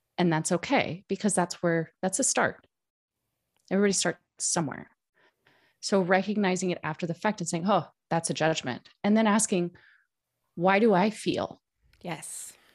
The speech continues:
Speaker 1: the need to make that judgment on somebody else?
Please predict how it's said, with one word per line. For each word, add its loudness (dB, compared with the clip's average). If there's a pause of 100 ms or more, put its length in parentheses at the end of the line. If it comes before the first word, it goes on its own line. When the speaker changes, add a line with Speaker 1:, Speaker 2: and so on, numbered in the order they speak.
(680)
Speaker 1:
the 2
need 4
to -2
make 2
that 0
judgment -2
on -4
somebody -4
else? -8